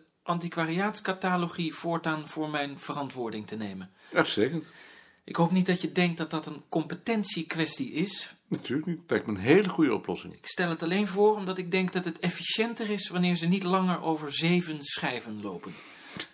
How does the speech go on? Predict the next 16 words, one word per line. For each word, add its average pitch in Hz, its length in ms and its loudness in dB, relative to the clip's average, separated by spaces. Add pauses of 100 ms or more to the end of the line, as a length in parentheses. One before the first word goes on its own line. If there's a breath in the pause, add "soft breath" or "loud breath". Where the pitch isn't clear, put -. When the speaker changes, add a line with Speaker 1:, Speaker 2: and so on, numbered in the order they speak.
(120)
Speaker 2:
Over 107 240 -2
vier. 113 320 6
Speaker 1:
Want - 420 -6
het 147 40 0
lijkt 160 200 6
me 143 60 -10
toch 190 240 2
beter 214 480 4
als 175 200 -2
deze 180 340 4
zaken 185 440 0
zich 160 260 -2
in 139 320 -4
één 190 280 6
hand 156 400 0
bevinden. 123 520 -4